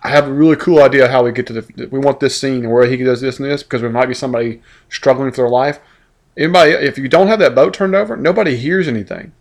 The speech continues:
Unless that means you have to board a boat. But we want something underwater, something cool.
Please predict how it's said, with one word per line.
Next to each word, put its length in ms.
Unless 180
that 100
means 160
you 100
have 160
to 100
board 480
a 80
boat. 320
But 100
we 100
want 200
something 320
underwater, 580
something 300
cool. 400